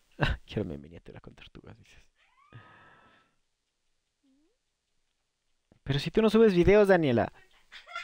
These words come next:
<laughs> Tu miniatura. Ay. Ok, entonces ¿no te referías a esto con granja?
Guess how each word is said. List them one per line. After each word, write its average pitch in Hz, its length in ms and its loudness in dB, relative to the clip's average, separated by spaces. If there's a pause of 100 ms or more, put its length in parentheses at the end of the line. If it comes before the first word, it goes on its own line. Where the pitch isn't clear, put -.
(640)
<laughs> - 1300 -18
Tu 160 140 2
miniatura. 135 600 -4 (800)
Ay. 127 1000 -6 (2250)
Ok, 123 200 -12
entonces 135 340 -6
¿no 202 60 -2
te - 120 -2
referías 160 420 -4
a 170 120 -2
esto 170 260 -8
con 156 240 -10
granja? 185 360 -10